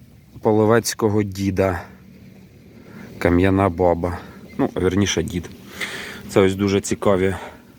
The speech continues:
речі. Це зернотерки. Найстаріші з представлених тут. Їхній вік приблизно п'ять тисяч років.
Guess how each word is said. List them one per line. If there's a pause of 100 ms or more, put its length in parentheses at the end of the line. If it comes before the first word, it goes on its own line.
(140)
речі.
Це
зернотерки. (640)
Найстаріші
з
представлених
тут.
Їхній
вік
приблизно
п'ять
тисяч
років.